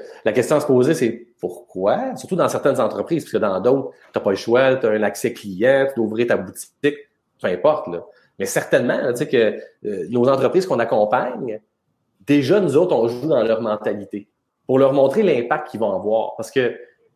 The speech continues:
il faut s'adapter à la, au, à la situation du marché du travail, tu sais. Puis il y a bien des entreprises qui ne sont pas adaptées. Puis moi, je reprends mon exemple où quand j'étais à l'école, je, je, je suis le premier prof, là, à l'époque, qui critiquait le système scolaire pour dire, « Ça marche pas.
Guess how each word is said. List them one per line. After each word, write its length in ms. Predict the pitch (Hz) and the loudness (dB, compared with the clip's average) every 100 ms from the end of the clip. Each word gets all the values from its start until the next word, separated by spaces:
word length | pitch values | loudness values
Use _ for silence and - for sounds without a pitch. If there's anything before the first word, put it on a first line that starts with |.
| _ | _
il 80 | 120 | -6
faut 120 | - | 0
s'adapter 480 | 247 180 135 123 196 | 2 4 2 2 2
à 40 | 147 | 2
la, 200 | 110 120 | 0 0
au, 220 | 113 113 | -4 -4
à 80 | 113 | -6
la 80 | |
situation 460 | 113 - 127 113 170 | -6 -2 -2 0 -4
du 140 | 117 | -4
marché 420 | 113 110 - - 160 | -2 -2 -2 -2 -2
du 100 | 113 | -2
travail, 520 | - 98 104 123 120 | -4 0 0 -2 -6
tu 60 | - | -10
sais. 100 | 123 | -4
Puis 60 | |
il 40 | 110 | 0
y 20 | |
a 20 | |
bien 100 | 110 | 2
des 140 | 156 139 | 2 2
entreprises 400 | 120 110 175 180 | 2 2 0 0
qui 100 | 123 | -6
ne 60 | |
sont 200 | - 120 | 0 2
pas 240 | 110 165 - | 4 2 2
adaptées. 560 | 120 104 92 - 117 117 - - | -4 -2 -4 -2 -8 -8 -20 -4
Puis 100 | 120 | 2
moi, 120 | 147 | 2
je 100 | 151 | 4
reprends 220 | - 143 | 2 2
mon 140 | 151 127 | 2 4
exemple 360 | 110 127 156 | 2 2 0
où 40 | 120 | -2
quand 140 | 117 | -2
j'étais 220 | 117 110 | -2 -2
à 60 | 113 | -4
l'école, 600 | 107 104 196 139 - 107 _ _ _ _ | -4 -2 -2 -2 -6 -14 _ _ _ _
je, 140 | - 110 - | -10 -10 -10
je, 300 | - 131 123 | -2 -2 0
je 60 | - | -6
suis 100 | 131 | -8
le 60 | |
premier 340 | 139 143 156 202 | 0 2 2 2
prof, 460 | 131 139 202 - | 2 2 2 0
là, 180 | 151 175 | 0 2
à 80 | 117 | 2
l'époque, 320 | 107 170 - - _ _ | 0 -2 -4 -10 _ _
qui 100 | - | -6
critiquait 400 | 175 - - 214 | -6 -6 -2 0
le 40 | |
système 320 | 277 - 131 123 | 0 -2 -2 -2
scolaire 480 | - 107 135 - - _ _ _ | 0 0 0 -4 -10 _ _ _
pour 100 | 110 | -6
dire, « 340 | 104 143 156 156 - - | 2 4 4 0 -10 -10
Ça 220 | - 113 | -4 -2
marche 300 | 110 113 - | 0 -2 -4
pas. 400 | - 185 - - | -2 0 0 -4